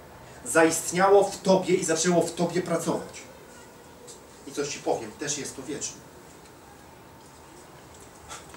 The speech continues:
To się nigdzie z Ciebie nie ruszy. To nigdzie nie przemknie. To nie ma czegoś takiego, że Ty... Coś Ci powiem, narodziłeś się z Bożego Ducha, nie wiem, w jakim grzech nie by, byś nie wpadł, On jest.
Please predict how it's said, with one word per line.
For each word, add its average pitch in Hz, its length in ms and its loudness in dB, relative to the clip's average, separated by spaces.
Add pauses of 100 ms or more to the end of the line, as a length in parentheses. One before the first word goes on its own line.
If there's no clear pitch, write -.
(480)
To 156 80 -6
się 165 160 0
nigdzie 175 260 -2
z - 40 -4
Ciebie 165 240 -2
nie 165 120 -2
ruszy. 120 260 -6 (680)
To 147 60 -2
nigdzie 156 300 2
nie 160 100 2
przemknie. - 480 -4 (840)
To 160 120 -4
nie 170 100 -2
ma 165 140 2
czegoś 156 240 -2
takiego, 151 500 0 (180)
że 156 160 -2
Ty... 156 180 -2 (280)
Coś 190 100 -10
Ci - 100 -8
powiem, 151 240 -2 (340)
narodziłeś 170 520 0
się 180 60 -6
z 165 60 -12
Bożego 170 300 -10
Ducha, 175 240 -6
nie 170 120 -4
wiem, 170 120 -8
w 165 40 -8
jakim 165 260 -6
grzech 160 320 -6
nie 147 100 -6
by, 143 140 -4
byś 143 280 -8
nie 135 140 -4
wpadł, 156 360 -6
On 175 140 -6
jest. - 260 -10